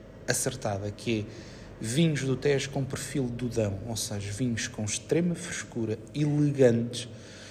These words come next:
que aqui para baixo há alguns produtores que o fazem, mas a predominância aqui é a potência e a exuberância, quer aromática, quer de boca. Mais a norte, temos esta característica de elegância, eh,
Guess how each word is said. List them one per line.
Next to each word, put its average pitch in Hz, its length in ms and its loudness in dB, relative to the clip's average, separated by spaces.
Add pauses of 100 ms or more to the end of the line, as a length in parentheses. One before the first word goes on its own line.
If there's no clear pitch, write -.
(220)
que 185 440 6 (160)
aqui - 240 4
para 156 140 6
baixo 131 340 6 (120)
há 156 380 4
alguns 120 460 2
produtores - 580 -2 (140)
que - 120 -2
o 175 40 6
fazem, 123 520 2 (440)
mas 165 480 8 (200)
a 135 80 2
predominância 143 640 2
aqui 160 340 -4
é 131 380 2
a - 20 2
potência 127 500 2
e 117 60 4
a 117 40 4
exuberância, 104 580 0 (160)
quer 107 160 2
aromática, 110 520 -2
quer 110 200 -2
de 104 120 -2
boca. 95 300 -10 (560)
Mais 135 360 4
a 151 60 4
norte, 110 380 2 (240)
temos 123 240 0
esta 127 220 -2
característica - 760 -4
de 131 200 -4
elegância, 123 560 2 (500)
eh, - 220 -8